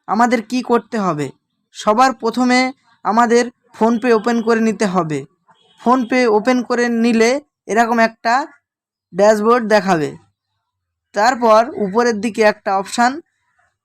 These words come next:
পেয়ে যাব, টু ব্যাংক ইউপিআই আইডি, এখানে ক্লিক করতে হবে। এরপর ব্যাংক অ্যাকাউন্টস, ইউপিআই আইডি, দুটো অপশানের, এ,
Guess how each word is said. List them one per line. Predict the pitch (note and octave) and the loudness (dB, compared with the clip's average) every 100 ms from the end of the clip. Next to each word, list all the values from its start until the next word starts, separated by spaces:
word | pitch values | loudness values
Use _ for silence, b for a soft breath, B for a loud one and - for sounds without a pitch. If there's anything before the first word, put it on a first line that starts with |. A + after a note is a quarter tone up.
| _ _ _ _ _ - | _ _ _ _ _ -2
পেয়ে | A3 G3+ | 2 2
যাব, | F3+ D3 C#3 D#3 - _ _ | 2 0 -6 -14 -20 _ _
টু | B3 C4 | -4 0
ব্যাংক | A3+ A#3 A#3+ - _ | 2 2 -2 -10 _
ইউপিআই | G#3+ A3 - A3 A3 B3+ - | -6 -6 0 4 4 2 -4
আইডি, | - F3 D#3 C#3 B2+ - _ _ | -4 -4 -4 -8 -14 -20 _ _
এখানে | F3+ E3+ A3+ D4+ | -10 -4 -2 -2
ক্লিক | - G#3+ G3+ | -4 -8 -6
করতে | F3+ D3+ D#3 | -8 -10 -10
হবে। | C#3+ C3 B2+ _ _ _ _ _ _ _ _ _ _ _ _ _ _ _ _ | -10 -12 -20 _ _ _ _ _ _ _ _ _ _ _ _ _ _ _ _
এরপর | G3+ G#3+ A3 A3 F#3+ | -4 -2 2 2 2
ব্যাংক | G3+ G#3+ - _ _ _ _ _ _ _ | 0 0 -6 _ _ _ _ _ _ _
অ্যাকাউন্টস, | G3 G3 G#3+ A3 A3+ - - - _ _ _ | -6 0 0 0 -4 -10 -20 -20 _ _ _
ইউপিআই | G3+ G3+ F#3+ G#3 G3 F#3+ | -10 -6 0 2 2 2
আইডি, | F#3+ F3+ G#3 - _ _ _ _ _ _ G#3 F#3 | 0 -2 -8 -10 _ _ _ _ _ _ -10 -8
দুটো | G3+ G#3 G3 - _ _ | -2 2 2 0 _ _
অপশানের, | E3+ F3+ - G3 A3 - _ _ | -8 -8 -6 -4 -4 -4 _ _
এ, | - | -12